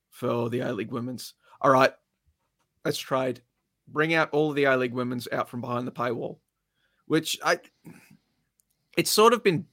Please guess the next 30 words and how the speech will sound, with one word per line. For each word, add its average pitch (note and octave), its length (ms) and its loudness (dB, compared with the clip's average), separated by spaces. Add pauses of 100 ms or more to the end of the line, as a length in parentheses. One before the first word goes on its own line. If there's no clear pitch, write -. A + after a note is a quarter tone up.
(160)
it's A#2 400 -12
burying C3 500 4
the B2 100 -4
lead C3+ 340 0
sort B2 320 -4
of B2 140 -4
underneath, B2 720 -4 (460)
you B2+ 140 -6
know, B2+ 100 -6
there's C3 200 0
no C#3 160 4
game B2+ 260 2
on C3 100 -4
free B2+ 220 -2
to A#2+ 140 0
air B2+ 120 0
now. C3+ 340 -4 (1800)
But C3+ 280 4 (140)
also D#3+ 460 6 (100)
every D3 300 4
single C3 460 2
A-League B2+ 280 2
Women's B2+ 340 -4
game A#2+ 240 -2
is A#2 140 -6
now B2+ 120 -4
gonna B2 180 -4
be B2 220 -6 (100)
available A#2+ 520 -2
for - 200 -6